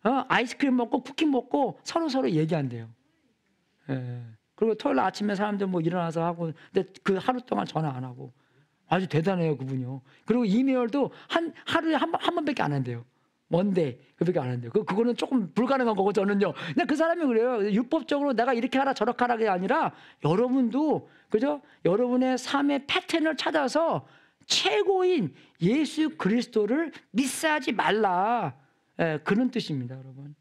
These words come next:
그죠? 아, 너무나, 어, 그 사람이 그렇게 얘기를 하고, 그죠?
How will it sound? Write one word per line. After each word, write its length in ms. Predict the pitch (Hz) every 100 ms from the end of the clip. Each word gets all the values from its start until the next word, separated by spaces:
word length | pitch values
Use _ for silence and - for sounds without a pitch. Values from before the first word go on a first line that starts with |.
| _ _ _ _ _ _ -
그죠? 300 | 180 247 269 _ _ _ _
아, 120 | - 165
너무나, 560 | 170 254 262 240 165 - - _
어, 240 | 190 185 170
그 100 | -
사람이 320 | 196 196 196
그렇게 240 | 160 165 160
얘기를 280 | 156 160 156
하고, 420 | 151 190 196 127 _ _ _ -
그죠? 340 | 180 226 269